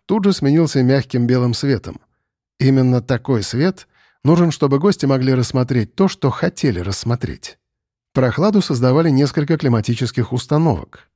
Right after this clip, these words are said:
Стеф знал, что организаторы аукциона в большей степени заботятся о сохранности экспонатов,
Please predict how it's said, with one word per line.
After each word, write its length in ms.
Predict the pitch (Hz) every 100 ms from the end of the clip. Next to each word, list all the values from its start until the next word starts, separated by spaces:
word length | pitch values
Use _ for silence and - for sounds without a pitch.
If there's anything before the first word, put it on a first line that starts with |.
| _ _ -
Стеф 340 | - 123 120
знал, 280 | 107 180 170
что 160 | - 113
организаторы 580 | 113 123 127 147 131
аукциона 520 | 123 123 - 185 185 127
в 80 |
большей 280 | 117 170 -
степени 360 | 147 160 147 143
заботятся 560 | 127 120 143 135 139
о 40 | 123
сохранности 680 | 123 113 131 135 127 - 127
экспонатов, 800 | - - 160 196 - 65 -